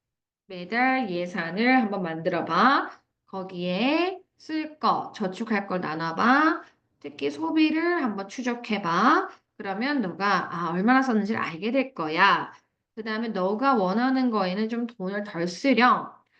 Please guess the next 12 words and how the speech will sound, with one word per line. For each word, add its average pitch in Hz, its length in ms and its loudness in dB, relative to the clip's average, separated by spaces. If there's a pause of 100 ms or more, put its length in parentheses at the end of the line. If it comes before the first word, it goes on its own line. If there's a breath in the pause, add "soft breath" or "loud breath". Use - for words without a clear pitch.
차라리 254 360 -6
중고나 214 720 0
이렇게 208 260 -4
트레이딩 233 500 -2
하는 214 220 -2
게 208 80 -4
어떠니? 175 1000 0 (280)
그러면 202 320 -12
훨씬 311 320 -4
더 233 100 -2
쉽다라는 185 800 -4
이야기였습니다. 160 840 -10